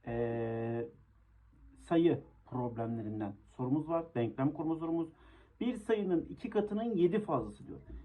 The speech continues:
Şimdi bakın, bir sayı diyorsa o sayı nedir? X'tir. X'ten bahsediyor. İki katı. İki x. Yedi fazlası artı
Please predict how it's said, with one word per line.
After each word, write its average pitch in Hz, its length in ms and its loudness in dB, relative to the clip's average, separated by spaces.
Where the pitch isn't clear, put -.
Şimdi 208 180 0
bakın, - 240 2
bir 131 440 4
sayı 170 340 6
diyorsa 160 260 2
o 170 160 2
sayı 139 300 4
nedir? 139 320 4
X'tir. - 560 -6
X'ten 151 460 4
bahsediyor. 104 340 -4
İki 214 220 0
katı. - 320 -4
İki 160 480 4
x. - 240 -4
Yedi 170 320 8
fazlası 117 580 -2
artı 135 680 4